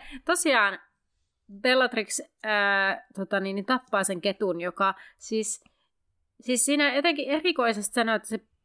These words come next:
kettu hyppää penkereelle ilmeisesti vähän niin kuin saalistaakseen jotakin, mut mun niin kuin kysymys kuuluu, että käyttäytyykö ketut mukaan oikeasti niin, että,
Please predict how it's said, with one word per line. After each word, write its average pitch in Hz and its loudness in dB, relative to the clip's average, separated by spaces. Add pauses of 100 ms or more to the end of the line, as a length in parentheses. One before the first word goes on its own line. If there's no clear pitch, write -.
(380)
kettu 277 0
hyppää 233 0
penkereelle 196 2
ilmeisesti 208 0
vähän 240 0
niin 226 -2
kuin 208 0
saalistaakseen 190 2
jotakin, 185 -2
mut 196 -10
mun 226 0
niin 262 2
kuin 247 -4
kysymys 254 0
kuuluu, 202 0
että 196 -2
käyttäytyykö 233 0
ketut 214 0
mukaan 185 0
oikeasti 190 -2
niin, 202 -4
että, 190 -4